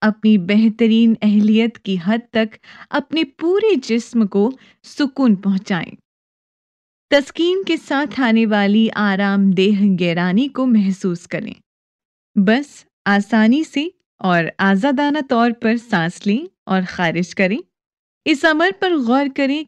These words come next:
कि जब आप सांस खारिज करते हैं, तो आपको किस कदर सुकून मिलता है। अब सीधे-सीधे सांस लें और अपने फेफड़ों को हवा से भरें।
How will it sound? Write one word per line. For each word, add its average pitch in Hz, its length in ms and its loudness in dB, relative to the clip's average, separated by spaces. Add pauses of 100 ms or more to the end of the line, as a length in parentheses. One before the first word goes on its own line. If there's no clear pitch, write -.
कि 226 120 0
जब 196 300 0
आप 190 160 -2
सांस 226 480 -4
खारिज 202 560 -4
करते 202 360 0
हैं, 202 240 0 (440)
तो 202 180 2 (140)
आपको 277 540 -2
किस - 480 -4 (200)
कदर 254 280 2
सुकून 185 420 -4
मिलता 156 360 -8
है। 180 240 -4 (1120)
अब 233 140 0
सीधे-सीधे 294 1120 -2
सांस 202 480 -4
लें 247 180 -2 (460)
और 226 140 2
अपने 214 360 0
फेफड़ों 214 560 -2
को 240 240 -2 (100)
हवा 180 260 0
से 202 180 -4
भरें। 196 320 -2